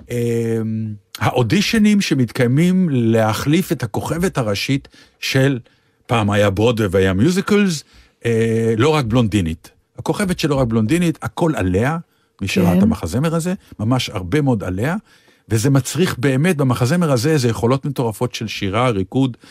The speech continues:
Speaker 1: אבל ברמות הכי גבוהות,
Speaker 2: מהמם.
Speaker 1: בגלל ה-, אה, הצורה שבה זה נכתב וב-, ובוים. וריאליטי שלם על איך, אה,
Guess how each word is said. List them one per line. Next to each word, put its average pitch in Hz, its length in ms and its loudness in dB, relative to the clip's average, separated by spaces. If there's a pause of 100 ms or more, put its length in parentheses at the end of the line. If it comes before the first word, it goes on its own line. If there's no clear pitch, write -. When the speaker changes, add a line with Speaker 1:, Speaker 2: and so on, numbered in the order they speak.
(200)
Speaker 1:
אבל 107 200 0
ברמות 104 460 0
הכי 131 220 -2
גבוהות, 101 420 2
Speaker 2:
מהמם. 208 160 4
Speaker 1:
בגלל 110 220 2
ה-, 101 140 0 (500)
אה, 95 60 -2 (600)
הצורה 107 360 -2
שבה 98 240 -2
זה 101 160 0
נכתב 98 380 -4
וב-, 92 160 -6 (140)
ובוים. 85 720 -6 (1120)
וריאליטי 147 540 0
שלם 160 560 2 (1040)
על 113 160 0
איך, 147 300 0
אה, 156 600 0